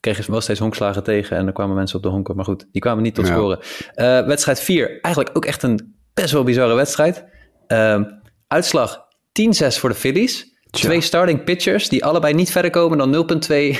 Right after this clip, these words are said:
Speaker 1: <laughs> innings pitched. Namelijk Clevinger, die geen enkele uitmaakt.
Speaker 2: Ja, ook niet heel verrassend natuurlijk, want die gast heeft bijna niks gegooid dit jaar. Ik weet niet wat ze precies van plan waren met hem, maar dit, dit is het natuurlijk niet.
Speaker 1: Het leek echt nergens op dit postseason
Speaker 2: Nee.
Speaker 1: met hem.
Speaker 2: Nee.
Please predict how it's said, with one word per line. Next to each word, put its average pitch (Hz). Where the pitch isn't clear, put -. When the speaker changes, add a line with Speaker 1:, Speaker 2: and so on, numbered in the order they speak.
Speaker 1:
<laughs> -
innings 160
pitched. -
Namelijk 131
Clevinger, 151
die 131
geen 156
enkele 151
uitmaakt. 185
Speaker 2:
Ja, 131
ook 135
niet 185
heel 185
verrassend 156
natuurlijk, 139
want 139
die 143
gast 170
heeft 135
bijna 165
niks 147
gegooid 143
dit 98
jaar. 92
Ik 113
weet 123
niet 127
wat 127
ze 139
precies 123
van 120
plan 143
waren 98
met 95
hem, 165
maar 113
dit, 113
dit 143
is 135
het 135
natuurlijk 120
niet. 135
Speaker 1:
Het 120
leek 147
echt -
nergens 117
op 82
dit 92
postseason 95
Speaker 2:
Nee. 90
Speaker 1:
met -
hem. 92
Speaker 2:
Nee. 101